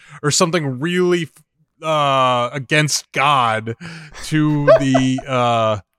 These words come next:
to, to the science lab or whatever." And then the, what's his face? What's the kid's name again?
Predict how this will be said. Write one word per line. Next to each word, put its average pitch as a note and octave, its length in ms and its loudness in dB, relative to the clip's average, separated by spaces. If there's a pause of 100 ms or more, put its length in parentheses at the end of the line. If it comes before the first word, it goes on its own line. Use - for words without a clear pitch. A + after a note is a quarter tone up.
(680)
to, E3 300 -2
to D#3+ 200 0
the C3 140 -4
science D#3+ 500 0
lab A#2 300 0
or A#2+ 60 -2
whatever." A#2+ 300 2
And C3+ 320 -2
then C3 460 -2 (580)
the, A#2 840 0
what's C#3 240 2
his C3 140 -4
face? G2+ 300 0
What's B2 160 -4
the D3+ 80 0
kid's D3+ 220 -4
name E3 140 0
again? E3 260 -4